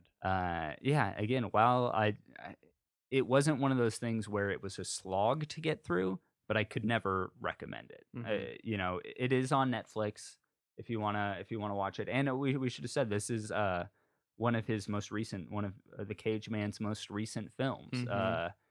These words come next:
Speaker 1: Mm-hmm.
Speaker 2: it, it was, uh, released in two thousand sixteen, which is an interesting thing. So we kind of have, like, okay, this is the type of project, and we know that he also, um,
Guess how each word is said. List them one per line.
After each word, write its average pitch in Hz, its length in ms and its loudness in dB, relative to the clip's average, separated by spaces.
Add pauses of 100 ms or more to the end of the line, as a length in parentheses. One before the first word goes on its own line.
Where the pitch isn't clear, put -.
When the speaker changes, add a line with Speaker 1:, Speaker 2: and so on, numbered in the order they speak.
Speaker 1:
Mm-hmm. 117 220 -6
Speaker 2:
it, 104 140 0
it 92 120 -4
was, 98 300 -6
uh, 95 320 -4
released 101 420 -6
in 101 100 -6
two 104 120 -8
thousand 98 340 -2
sixteen, - 600 -6
which - 160 -8
is 92 260 -4
an 104 180 -2
interesting 104 540 -2
thing. 131 240 -2
So 101 160 -6
we 98 100 -6
kind 107 220 -4
of 95 80 -8
have, 98 260 -4
like, 90 240 -4 (440)
okay, 139 260 6
this 110 200 0
is 104 100 -4
the 104 100 -2
type 104 240 2
of 98 100 -16
project, 95 540 0
and 110 180 2
we 110 100 0
know 107 200 4
that 104 220 0
he 104 260 -4
also, 92 720 -2
um, 85 440 -4